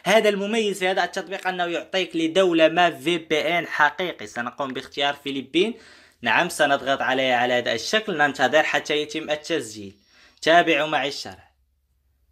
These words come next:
نعم، سننتظر حتى يتم التسجيل أحبائي في الله. انظروا، تم التز-، آه، تم ال-، الاتصال بنجاح،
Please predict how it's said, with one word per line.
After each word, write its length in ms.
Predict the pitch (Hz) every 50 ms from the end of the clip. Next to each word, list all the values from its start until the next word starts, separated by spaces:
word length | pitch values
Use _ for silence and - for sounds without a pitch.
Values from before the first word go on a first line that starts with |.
| _ -
نعم، 300 | 101 101 113 135 139 135
سننتظر 840 | - - - 131 127 127 120 117 123 120 117 - 120 110 - 127 120
حتى 340 | - - 117 - - 113
يتم 260 | 113 - - 117 110 107
التسجيل 520 | 104 - - 113 104 98 113 139 143 127
أحبائي 260 | 107 - 107 104 98
في 80 | 95 -
الله. 260 | 123 156 185 180 185
انظروا، 300 | 185 151 143 139 151 165
تم 360 | 160 - 156 139 139 135 135
التز-، 500 | 127 123 127 - - 127 120 113 110 120 -
آه، 200 | 117 120 120 113
تم 300 | - - 135 127 127 127
ال-، 340 | 127 120 123 123 120 120 117 113 113 107 104 - - -
الاتصال 600 | 123 120 123 123 - 135 127 - - 135 131 123
بنجاح، 600 | 110 123 120 120 113 110 - 190 214 214 - -